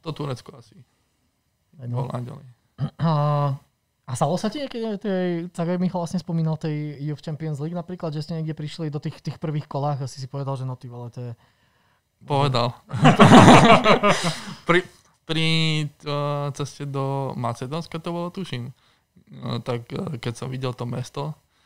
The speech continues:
Speaker 1: neviem, e, tuším, sme bývali v Skopje.
Speaker 2: A v Skopje ste boli?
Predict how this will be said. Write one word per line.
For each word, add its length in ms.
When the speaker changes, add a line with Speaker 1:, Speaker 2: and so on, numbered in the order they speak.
Speaker 1:
neviem, 320
e, 200
tuším, 360
sme 200
bývali 460
v 60
Skopje. 460
Speaker 2:
A 120
v 80
Skopje 300
ste 120
boli? 200